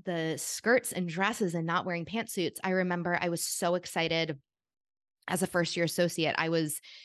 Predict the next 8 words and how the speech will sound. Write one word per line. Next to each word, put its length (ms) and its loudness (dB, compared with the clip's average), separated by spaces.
getting 360 4
to, 600 0
uh, 440 -2
I 80 2
was 160 0
getting 260 0
to 120 -6
go 420 2